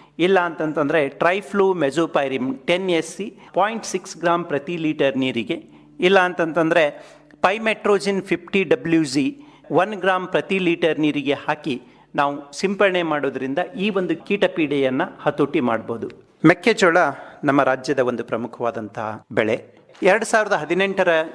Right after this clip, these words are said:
ಈಚೆಗೆ ಮೆಕ್ಕೆಜೋಳದಲ್ಲಿ ಒಂದು ಹೊಸದಾಗಿ ಕಾಣಿಸಿಕೊಂಡಂತಹ ಕೀಟ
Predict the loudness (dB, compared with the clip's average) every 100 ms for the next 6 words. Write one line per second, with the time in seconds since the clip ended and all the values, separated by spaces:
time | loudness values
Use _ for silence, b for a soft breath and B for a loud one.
0 | -8 -2 -2 0 -2 0 -2 -6 B B
1 | 0 2 0 2 2 2 2 2 2 0
2 | -2 -4 0 -2 0 -2 -2 -6 -2 0
3 | 0 -6 -4 -2 -2 -4 -6 -6 -4 -2